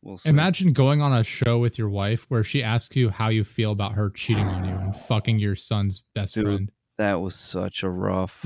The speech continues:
Speaker 2: What an absolute
Speaker 1: such
Speaker 2: cuck.
Speaker 1: a rough thing.
Speaker 2: <laughs>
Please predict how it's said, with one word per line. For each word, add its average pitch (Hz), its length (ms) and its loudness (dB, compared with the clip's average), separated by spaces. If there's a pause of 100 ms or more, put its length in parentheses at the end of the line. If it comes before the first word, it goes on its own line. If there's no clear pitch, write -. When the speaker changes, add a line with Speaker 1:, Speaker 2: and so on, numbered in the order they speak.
Speaker 2:
What 143 300 2
an 107 240 -4
absolute 110 560 0
Speaker 1:
such 107 220 0
Speaker 2:
cuck. 107 180 0 (100)
Speaker 1:
a 95 40 -4
rough 101 340 0 (100)
thing. 98 480 4
Speaker 2:
<laughs> - 60 -20